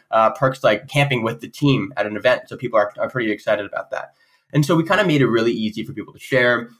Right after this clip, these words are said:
We incentivized that sharing. And then we kinda realized that, like, hey, people are having these conversations in these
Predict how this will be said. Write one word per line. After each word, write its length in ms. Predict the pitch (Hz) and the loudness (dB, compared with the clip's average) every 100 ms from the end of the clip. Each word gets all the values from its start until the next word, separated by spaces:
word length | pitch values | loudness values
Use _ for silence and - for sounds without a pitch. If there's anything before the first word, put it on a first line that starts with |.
| - | -10
We 80 | 110 | -8
incentivized 580 | 104 131 131 113 110 113 | -2 0 2 2 2 0
that 180 | 110 | -2
sharing. 520 | - 123 113 110 107 - | -2 -2 2 2 0 -4
And 100 | 113 | -4
then 100 | 110 | -4
we 140 | 113 | -2
kinda 200 | 123 117 | -2 0
realized 400 | 120 139 110 104 | 2 2 2 0
that, 100 | 104 | -2
like, 180 | 98 - | -2 -2
hey, 340 | 170 139 - _ | -4 -6 -8 _
people 240 | - 143 196 | -6 -2 0
are 80 | 147 | 0
having 300 | 131 127 120 | 0 -2 -4
these 140 | 110 | -2
conversations 720 | 120 110 107 - 98 - 104 | -2 0 -2 -4 -8 -8 -10
in 80 | 101 | -8
these 220 | 98 101 | -10 -12